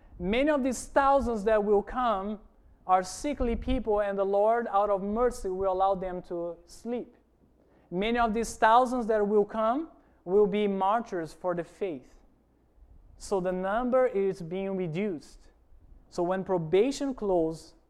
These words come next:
when you have the seal and then follows the closing of probation, you have just the one hundred forty-four thousand, or as some prefer, greatly in the minority,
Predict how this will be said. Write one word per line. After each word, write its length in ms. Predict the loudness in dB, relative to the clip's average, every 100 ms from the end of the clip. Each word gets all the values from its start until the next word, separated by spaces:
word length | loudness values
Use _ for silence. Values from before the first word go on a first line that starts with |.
| _ -4
when 140 | -2
you 100 | 0
have 180 | 2 0
the 100 | 0
seal 360 | -2 -2 0 0
and 100 | 0
then 180 | -2
follows 440 | -2 0 2 2 0
the 120 | -2
closing 360 | 0 -2 -2 -4
of 100 | -4
probation, 600 | -6 -4 -4 -4 -10 -12 -18 _ -8
you 180 | -4 -2
have 400 | 0 2 2 0
just 320 | 0 0 -2
the 80 | -4
one 300 | -2 -4 -4
hundred 220 | -6 -6
forty-four 420 | -4 -6 -4 -6
thousand, 520 | -2 0 0 -2 -12 -16 _ _ _
or 200 | -4 -2
as 180 | -2 -4
some 180 | -6 -6
prefer, 520 | -6 -8 -6 -4 -6 -10 _ _ _ -14
greatly 540 | -6 -4 -4 -6 -10 -8
in 100 | -6
the 100 | -6
minority, 680 | -6 -6 -4 -4 -6 -10